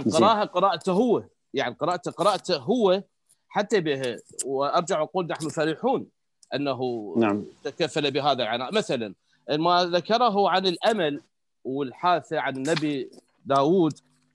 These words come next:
Speaker 2: طبعًا
Speaker 1: نعم.
Speaker 2: هاي قراءته هو الأمل، هو ليس الذي بعث عن ال-، ال-، بعث ال-، عن الحزن هو الأمل، لا، هو الخوف. هو أول،
Speaker 1: نعم.
Speaker 2: وطبعًا ما أعرف أنت دكتور ستار تبنيت تأويله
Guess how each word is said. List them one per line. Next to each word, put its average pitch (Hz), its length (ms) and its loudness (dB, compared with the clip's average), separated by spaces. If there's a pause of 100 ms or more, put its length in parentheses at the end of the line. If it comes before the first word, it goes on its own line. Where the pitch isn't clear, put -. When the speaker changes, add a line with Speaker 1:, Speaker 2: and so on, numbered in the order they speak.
(240)
Speaker 2:
طبعًا 127 100 2
Speaker 1:
نعم. - 80 4
Speaker 2:
هاي 170 80 2
قراءته 277 440 0
هو 208 180 4
الأمل، 123 420 -2 (140)
هو 160 320 0 (1300)
ليس 233 320 -4
الذي 196 400 0
بعث 185 340 0
عن 165 240 -4
ال-، 151 220 -6
ال-، 131 680 -10 (400)
بعث 147 260 -8
ال-، 139 180 -14 (1200)
عن 135 160 -6
الحزن 185 460 -2
هو 147 220 -2
الأمل، 120 420 -8 (140)
لا، 160 200 -2 (180)
هو 127 60 -6
الخوف. 165 560 -4 (1160)
هو 156 140 -2
أول، 214 480 2
Speaker 1:
نعم. 196 220 4 (180)
Speaker 2:
وطبعًا 156 420 0
ما 196 60 4
أعرف 185 280 -2
أنت 135 120 -8
دكتور 156 280 -2
ستار 165 340 0
تبنيت 160 460 -2
تأويله 123 460 -4